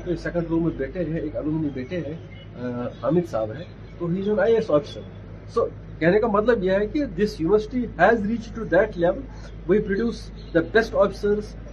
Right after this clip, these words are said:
uh, uh, both at central level as well as state level, the best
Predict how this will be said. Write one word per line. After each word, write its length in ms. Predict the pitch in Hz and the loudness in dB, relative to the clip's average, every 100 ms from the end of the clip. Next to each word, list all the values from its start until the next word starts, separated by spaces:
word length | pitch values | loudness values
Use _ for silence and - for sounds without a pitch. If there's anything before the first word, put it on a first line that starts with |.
| - - | -14 -2
uh, 300 | 131 135 135 123 123 - 123 | 4 6 6 2 -4 -10 -8
uh, 100 | 127 135 | -6 2
both 120 | 175 175 | 4 4
at 100 | 170 - | 2 2
central 260 | 160 175 208 | 0 0 2
level 240 | 190 190 | 2 2
as 260 | - 135 117 | 2 2 2
well 120 | 117 | -2
as 180 | 113 - | -4 2
state 220 | 208 196 | 4 4
level, 220 | 196 190 196 - - - - | 4 2 0 -10 -14 -12 -2
the 220 | 151 - | 0 6
best 300 | 190 190 - | 6 6 -4